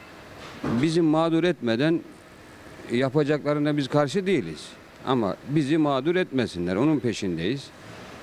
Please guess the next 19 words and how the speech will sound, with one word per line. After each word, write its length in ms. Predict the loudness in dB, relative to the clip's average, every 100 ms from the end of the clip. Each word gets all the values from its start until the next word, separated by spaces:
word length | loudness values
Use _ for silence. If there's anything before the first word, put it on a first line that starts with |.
| -18 -18 -18 -16 -2
Ama 300 | 2 4 4
bu 60 | 2
şekilde 460 | 0 0 0 0
görünen 520 | 0 2 2 2 2 2 0
o 100 | -2
ki 280 | 0 -2 -2 -2
mağdur 360 | 2 2 4 0
etmeye 380 | 0 0 0
çalışıldı. 680 | 0 0 -2 0 -2 0 -2 -2 -14 -20 -18 -16 -14 -14 -2
Bir 60 | 0
tek 200 | 2 2
ondan 300 | 2 4 2
müzdaribi. 540 | 2 2 0 0 0
Bize 160 | 0 2
yer 220 | 2 2
göstermediklerinden 1300 | 2 0 0 0 2 2 0 0 0 2 4 4 4
dolayı 320 | 2 2 0
biraz 220 | 0 0
müzdaribiz. 720 | 0 0 0 0 0 -2 -2